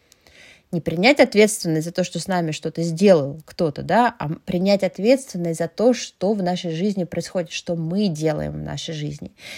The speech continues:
И прощать себя и других за происшедшее. Цель этой практики — достижение, конечно же, внутреннего позитивного мирного состояния. Меня этой практике обучали,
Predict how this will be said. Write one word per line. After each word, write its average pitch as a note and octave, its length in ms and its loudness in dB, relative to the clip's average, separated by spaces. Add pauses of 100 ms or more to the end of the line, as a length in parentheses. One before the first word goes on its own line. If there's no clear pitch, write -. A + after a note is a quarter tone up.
(200)
И A#3+ 120 2
прощать G3+ 600 0
себя G3+ 520 -2 (180)
и - 100 -4
других F3 640 -4 (460)
за E3+ 480 -2
происшедшее. - 680 -10 (720)
Цель F4 320 6
этой C#4 180 0
практики — - 800 -4 (480)
достижение, G3 640 2
конечно F#3+ 480 -6
же, D#3+ 120 -8
внутреннего F3 560 -4
позитивного F3 640 -6
мирного F3 460 -6
состояния. E3+ 760 -8 (500)
Меня A3 260 2
этой D4+ 140 2
практике G#3+ 460 0
обучали, F3 960 -2